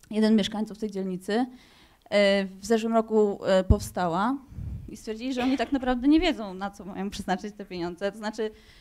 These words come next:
e, wiedzą, oczywiście mogą zdecydować, że postawimy na tej, na tej ulicy ławki, na tej ulicy śmietniki, dofinansujemy bibliotekę w tej, w tej szkole, ale jakby nie byli przekonani, czy to są najwłaściwsze decyzje, ponieważ są,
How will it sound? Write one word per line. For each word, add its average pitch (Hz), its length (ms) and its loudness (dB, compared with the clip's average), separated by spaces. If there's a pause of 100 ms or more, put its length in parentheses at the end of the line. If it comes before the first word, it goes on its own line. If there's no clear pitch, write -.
(160)
e, 190 160 -4
wiedzą, 196 540 4
oczywiście 214 380 -6
mogą 220 160 2
zdecydować, 208 460 -2
że 202 180 -2
postawimy 202 440 -14
na 202 100 -4
tej, 202 220 -6
na 202 120 -4
tej 196 100 -6
ulicy 196 240 -4
ławki, 185 680 0 (340)
na 202 100 -2
tej 226 120 -4
ulicy 202 300 -8
śmietniki, 196 540 -6
dofinansujemy 202 640 -4
bibliotekę 208 480 -4
w 208 40 -20
tej, 190 160 -4
w - 60 -12
tej 202 120 -4
szkole, 185 480 0 (480)
ale 214 360 2 (1000)
jakby 214 180 -2
nie 226 100 2
byli 247 180 10
przekonani, 240 680 0 (420)
czy - 100 -18
to 226 100 0
są 233 240 2
najwłaściwsze 226 520 0
decyzje, 220 460 0
ponieważ 233 320 -2
są, 214 340 -2